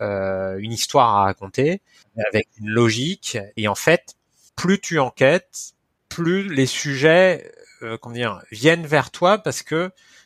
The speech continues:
t'ouvres une porte, puis une seconde, puis une troisième. Et en fait,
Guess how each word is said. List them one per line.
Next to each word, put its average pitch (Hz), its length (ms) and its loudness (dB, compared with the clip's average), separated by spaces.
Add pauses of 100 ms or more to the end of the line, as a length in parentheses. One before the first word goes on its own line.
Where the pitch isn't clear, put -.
(140)
t'ouvres 160 300 4
une 143 140 0
porte, 180 460 2
puis 160 120 -6
une 151 120 -4
seconde, 151 520 -4
puis - 160 -12
une 143 200 -8
troisième. 143 600 -2 (720)
Et 113 160 -2
en 117 100 2
fait, - 640 -2